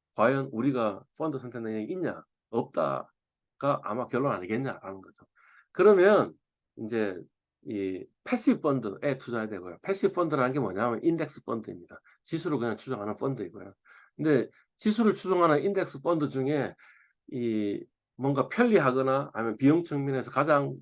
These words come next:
좋은 거는 지수 추종형 이티에프입니다. 이티에프는 무수히 많은 종류들이 있는데 그중에 어떤 이티에프는 투자에서는 별로 바람직하지 않다라고 생각되는 이티에프들도 상당히 있는 것 같아요.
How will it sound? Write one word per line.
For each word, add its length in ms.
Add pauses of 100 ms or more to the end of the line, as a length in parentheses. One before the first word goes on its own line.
좋은 260
거는 320 (340)
지수 320
추종형 580
이티에프입니다. 880 (340)
이티에프는 580
무수히 280
많은 180
종류들이 380
있는데 440 (500)
그중에 380 (140)
어떤 260
이티에프는 680 (1200)
투자에서는 720 (540)
별로 400 (200)
바람직하지 580
않다라고 420
생각되는 400
이티에프들도 540
상당히 400
있는 240
것 100
같아요. 260